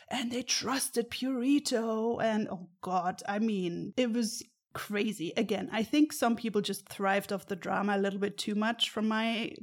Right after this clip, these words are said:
point of view. Listen, my mom had skin cancer twice. I understand being scared because my mom was in hospital when I was two or three for almost a year on and off. So <laughs> I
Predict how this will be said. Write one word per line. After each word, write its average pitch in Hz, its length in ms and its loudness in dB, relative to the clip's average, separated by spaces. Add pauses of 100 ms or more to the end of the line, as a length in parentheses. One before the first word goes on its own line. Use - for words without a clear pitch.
point 240 220 2
of 240 60 2
view. 247 420 2
Listen, 233 340 4
my 233 200 8
mom 277 320 10
had 277 160 6
skin 233 280 2
cancer 240 340 2
twice. 202 800 0
I 277 240 12
understand 294 560 6
being 202 180 2
scared - 800 0 (500)
because 269 520 2 (100)
my 262 300 6
mom 285 420 8
was 254 140 4
in 233 80 6
hospital 240 520 4
when 202 140 2
I 214 100 2
was 214 160 0
two 233 240 2
or 208 80 6
three 254 300 2
for - 320 -2
almost 220 400 2
a 196 40 -2
year 196 420 2
on 196 160 0
and 202 120 0
off. - 520 -4
So - 240 6
<laughs> - 20 4
I 294 420 8